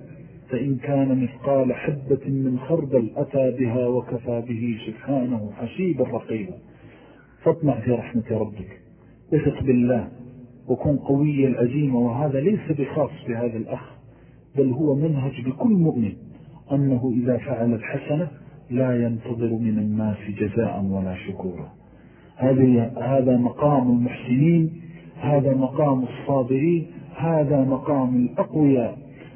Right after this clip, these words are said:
الذين قوت-، قوي إيمانهم وصح معتقدهم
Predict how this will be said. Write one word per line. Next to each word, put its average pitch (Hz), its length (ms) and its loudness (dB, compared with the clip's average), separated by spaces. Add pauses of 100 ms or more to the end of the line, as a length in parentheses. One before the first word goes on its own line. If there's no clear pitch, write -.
(120)
الذين 147 440 4
قوت-، 156 480 4 (160)
قوي 147 340 4
إيمانهم 135 800 2 (140)
وصح - 440 -6
معتقدهم 139 880 0